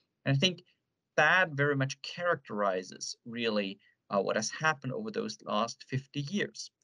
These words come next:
So after the handover in ninety-seven, you could see that Hong Kong tried to, uh, keep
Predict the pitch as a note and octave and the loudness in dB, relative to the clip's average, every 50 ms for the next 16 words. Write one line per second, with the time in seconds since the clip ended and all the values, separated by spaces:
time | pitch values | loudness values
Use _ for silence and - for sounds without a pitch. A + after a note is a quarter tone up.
0 | _ _ - - - F#3 - - - F3 F#3+ A3 A#3+ A#3 A#3 G#3+ G3+ D#3+ C3+ C#3 | _ _ -10 -2 0 0 0 2 2 4 6 6 6 6 4 2 2 2 2 4
1 | C3+ C3+ C3+ - - A2 G#2+ G#2+ G#2 G#2 G#2+ G#2+ G#2 G#2 G2+ G#2 - G#2 G#2+ G#2+ | 4 4 4 4 2 0 2 2 0 2 2 2 2 0 -2 -2 -2 -2 -4 -4
2 | G#2 - - - - F#3+ G3+ G3+ C3+ A#2+ B2+ C3 C3+ - _ _ _ _ _ _ | -4 -6 -6 2 6 6 6 6 6 2 0 0 -4 -10 _ _ _ _ _ _
3 | _ _ _ _ - - _ - B2 C3 C3+ C3+ - D3 C#3 C#3 - - - F#3 | _ _ _ _ -20 -16 _ -2 0 2 2 2 0 0 0 2 2 2 2 2
4 | F#3+ F#3+ F#3 F3+ - - - _ _ _ _ - - A#2 - - - F#3 F3+ F#3 | -2 -4 -4 -8 -12 -20 -20 _ _ _ _ -4 -4 -4 -4 -4 -4 -4 -4 -4
5 | - - E3+ D3+ D3 C#3 - - D#3 C#3+ D3 D3+ D#3 D#3+ D#3+ D#3+ D3 - - _ | -2 -2 0 0 0 -2 0 4 6 6 8 6 6 4 2 0 -2 -6 -14 _
6 | _ _ _ _ _ _ - - D3 C#3 C#3 C#3 C#3 C3+ C3+ A#2+ A2 G#2 G#2+ - | _ _ _ _ _ _ -2 6 8 10 12 12 10 10 8 4 2 2 0 -2
7 | - - - - A#3+ A#3+ A#3 A3 | -12 -12 -6 -2 0 2 2 0